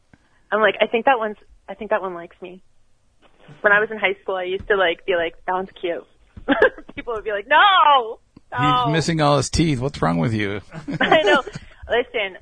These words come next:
Speaker 1: when I got ma-, like, I married somebody really great, really, like, head on the shoulders. But I'm telling you, I don't think my family, like, thought that's how I was going. <laughs> They were just like, and honestly, I'm gonna be so honest with you guys. The night that I,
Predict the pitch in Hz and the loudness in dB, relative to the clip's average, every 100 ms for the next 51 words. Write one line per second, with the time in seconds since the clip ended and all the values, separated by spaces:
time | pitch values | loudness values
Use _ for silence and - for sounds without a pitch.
0 | - - 214 214 233 277 208 202 202 196 | -20 -6 0 0 2 0 0 -2 -2 -2
1 | 190 208 214 - 202 196 185 185 196 202 | -4 -4 -6 -6 -8 -6 -6 -4 -4 -4
2 | 170 170 - 185 185 180 170 165 - _ | -6 -8 -4 0 2 2 2 2 -4 _
3 | - 185 185 185 - 170 165 165 175 - | 0 2 0 -2 -2 -2 -2 -6 -10 -12
4 | _ - _ _ _ - 196 190 208 - | _ -20 _ _ _ -2 0 0 0 2
5 | 185 190 175 165 160 156 _ - 233 269 | 0 0 -6 -8 -10 -12 _ 0 4 4
6 | 262 302 262 254 208 196 208 196 180 180 | 2 0 0 0 -4 -6 -6 -6 -6 -4
7 | 196 170 196 196 208 185 165 170 180 160 | -2 -2 -4 -4 -6 -8 -8 -10 -10 -8
8 | 135 139 - 262 - - - - - 240 | -10 -10 0 2 2 0 0 -4 -8 -10
9 | 196 - - - _ 220 226 - - 208 | -10 -16 -20 -20 _ -8 -8 -10 -6 -4
10 | 226 - 160 233 320 - 196 190 180 _ | -4 -8 -10 -10 -10 -12 -10 -12 -14 _
11 | 180 196 170 175 - 196 214 214 226 _ | -12 -12 -12 -16 -20 -20 -16 -16 -16 _
12 | _ - - - - 170 190 240 254 240 | _ -20 -20 -12 -6 0 0 2 2 2